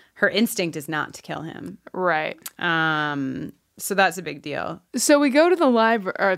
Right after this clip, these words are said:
Speaker 2: not the library. <laughs> We always go to the library. We go to the hospital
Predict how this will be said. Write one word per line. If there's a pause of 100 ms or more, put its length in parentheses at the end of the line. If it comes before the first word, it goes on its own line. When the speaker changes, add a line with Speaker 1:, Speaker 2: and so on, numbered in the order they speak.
Speaker 2:
not
the
library.
<laughs>
We
always
go
to
the
library.
We
go
to
the
hospital